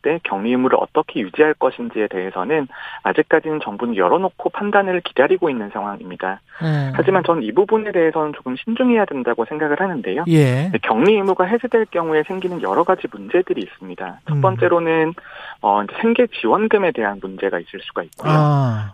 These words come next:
Speaker 1: 또 하나는 병원에서 입원하신 분들을 격리 병상에 입원시켜 드려야 되는지에 대한 부분까지도 굉장히 많이 연계가 되어 있는 부분들이라서
Speaker 2: 예.
Speaker 1: 그리고 만약에 이제 새로운 변이 바이러스가 등장을 하게 되면 변이 유입을 저-,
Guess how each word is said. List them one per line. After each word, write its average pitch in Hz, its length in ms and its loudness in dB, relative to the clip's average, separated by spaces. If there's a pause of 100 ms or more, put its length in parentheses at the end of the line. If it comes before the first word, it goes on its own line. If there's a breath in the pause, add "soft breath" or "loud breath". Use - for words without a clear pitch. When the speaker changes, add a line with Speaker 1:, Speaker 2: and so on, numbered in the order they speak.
Speaker 1:
또 175 140 4
하나는 180 480 0
병원에서 190 640 2
입원하신 170 560 -2
분들을 147 500 2 (300 soft breath)
격리 131 300 0
병상에 185 380 2
입원시켜 123 560 -2
드려야 196 360 0
되는지에 156 480 0
대한 107 220 -8
부분까지도 110 800 -2 (300 loud breath)
굉장히 127 340 0
많이 190 300 2
연계가 113 400 -2
되어 98 240 -4
있는 98 200 -12
부분들이라서 98 880 -4 (120)
Speaker 2:
예. 135 300 6 (320)
Speaker 1:
그리고 139 340 2
만약에 139 400 2
이제 143 160 -2
새로운 262 300 4
변이 110 260 -2
바이러스가 117 640 0
등장을 117 320 -4
하게 202 160 2
되면 127 440 -4
변이 156 340 -2
유입을 131 460 2
저-, - 80 -10